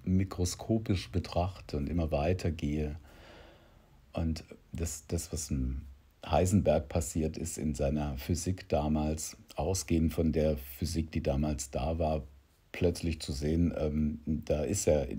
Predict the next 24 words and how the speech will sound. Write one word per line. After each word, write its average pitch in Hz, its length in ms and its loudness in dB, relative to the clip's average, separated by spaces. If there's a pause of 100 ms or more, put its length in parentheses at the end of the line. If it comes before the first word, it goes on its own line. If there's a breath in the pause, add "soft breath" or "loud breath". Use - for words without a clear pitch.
(120)
immer 85 260 4
weniger, 90 640 4
nicht? 104 280 -2
Da 82 60 4
ist - 220 -4
ja 82 60 0
kaum 85 320 0
noch 71 140 -4
was, 64 200 -4
da - 80 -4
ist - 240 -8 (460 loud breath)
etwas 82 280 2
jenseits 87 520 6
der 69 160 4
Atomstruktur, 80 1040 0 (160)
nicht? - 340 -4
Und 69 160 -4
der 69 280 2 (920)
Elementarteilchenzoos 78 1400 2
innerhalb 69 400 -4
der, 67 260 -2 (520 loud breath)
der 52 120 0
einzelnen 71 440 0
Atome, 90 560 2